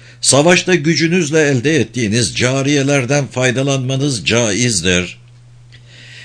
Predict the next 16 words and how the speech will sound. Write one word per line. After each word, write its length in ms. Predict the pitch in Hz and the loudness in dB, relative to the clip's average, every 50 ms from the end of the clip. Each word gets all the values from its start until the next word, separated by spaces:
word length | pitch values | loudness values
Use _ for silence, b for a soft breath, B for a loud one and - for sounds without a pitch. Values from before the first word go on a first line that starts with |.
| B B 113 | B B -10
Dipnot 440 | 170 214 - 120 117 202 196 - - | -8 -8 -8 -6 -4 -4 -4 -4 -4
Mevdudi, 840 | 135 160 170 175 175 135 117 147 151 139 120 104 104 90 80 82 87 - | -4 -2 0 0 0 0 0 0 0 0 0 0 -2 -2 -2 -4 -6 -6
Meseleler 640 | 120 139 139 - 151 147 143 143 147 156 151 131 117 | -4 -2 -2 0 0 0 0 0 0 0 0 -2 -2
ve 160 | 127 131 127 | -2 -4 -4
Çözümleri, 760 | - - 110 104 90 107 113 104 92 90 87 85 98 90 73 | -2 -2 -2 -2 -2 -2 -2 -2 -2 0 0 0 0 -2 -2
Cilt 320 | - 135 151 147 - - | 0 0 0 0 -2 -4
üç, 280 | - 76 92 85 - - | -6 -4 -4 -4 -4 -2
çeviren 480 | - - 131 127 135 139 151 151 147 139 | -2 -2 -2 -2 -2 0 0 0 -2 -2
Yusuf 380 | 127 139 123 - 143 123 117 | -2 -4 -4 -4 -6 -8 -6
Karaca, 440 | - 110 104 104 98 78 80 90 92 | -6 -4 -2 0 0 0 0 -2 -2
Risale 460 | 110 110 - - 113 107 98 101 120 | -2 -2 -2 -2 -2 -4 -2 -2 -2
Yayınları, 560 | 113 87 82 85 85 80 80 85 85 - 95 | 0 0 0 -2 -2 -4 -4 -4 -2 -2 -4
bin 180 | 98 131 127 117 | -4 -4 -4 -4
dokuz 180 | 117 113 127 127 | -4 -4 -4 -4
yüz 120 | 98 82 | -4 -4
doksan, 440 | 101 104 101 - - 87 90 98 | -4 -4 -2 -2 -2 0 0 -2